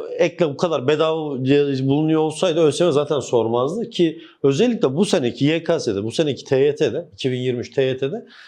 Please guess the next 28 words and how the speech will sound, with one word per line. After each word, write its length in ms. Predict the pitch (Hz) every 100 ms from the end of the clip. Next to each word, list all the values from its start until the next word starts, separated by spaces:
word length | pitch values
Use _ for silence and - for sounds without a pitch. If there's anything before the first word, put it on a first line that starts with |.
| _ 117
gelen 320 | 143 156 165
soruya 360 | - 170 160
baktığınızda 680 | 160 160 190 247 180 98 92 - _ -
eklerden 720 | 135 143 170 170 170 170 -
çözenler 500 | - 160 180 196 196
yanıldı 380 | 143 143 143 143
zaten 340 | 110 82 87
orada. 240 | 78 73 - _ _ - - - -
Aynı 180 | 156 151
şey 160 | 175
iki 200 | 135 160
bin 80 | 160
yirmi 360 | 151 151 160 -
T-, 120 | 151
e, 260 | 139 135
K 260 | - 135 131
P 100 | 147
S 60 | -
S 200 | 151 -
sorusunda 520 | 139 123 147 139 127
da 140 | 110
vardı. 500 | 95 95 113 233 254 _ - - - _ _ -
Ee, 420 | 113 110 110 113 -
eklerle 720 | 151 156 185 180 147 131 -
incelemeye 540 | 135 143 147 147 151
kalktığımızda 800 | 156 180 175 151 135 131 196 240 226
patlıyoruz. 640 | 135 - 95 85 - - _ _ _ _ - - - _ _ _ _ _ _ _ _ _ - - - - - _ _ _ _ _ _ _
Ha, 400 | - 233 - -